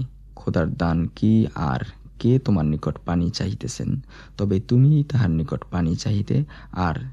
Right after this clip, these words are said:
তিনি তোমাকে জীবন্ত পানি দিতেন।" স্ত্রীলোকটি বলিল, "জনাব,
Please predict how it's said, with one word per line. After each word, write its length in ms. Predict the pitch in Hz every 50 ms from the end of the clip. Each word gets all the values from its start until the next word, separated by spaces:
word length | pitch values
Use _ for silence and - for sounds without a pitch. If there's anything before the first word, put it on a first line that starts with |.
| - - -
তিনি 240 | 131 131 127 117
তোমাকে 440 | 110 - 90 85 76 - - 71 - 117 113 127 131
জীবন্ত 500 | - - 98 98 - 110 110 113 110 -
পানি 280 | 85 76 76 76 73 73
দিতেন।" 580 | - - - - 76 62 53 50 50 - 135 - - - - - - - - - - - - - - - - - - - - - - - - - - - - - - - - - - - - - - - - - 110 120
স্ত্রীলোকটি 580 | - - - 101 - - - - - - -
বলিল, 320 | - 52 53 50 50 - - - 123 - - - - - - - - - 87
"জনাব, 360 | 92 - 92 82 69 65 -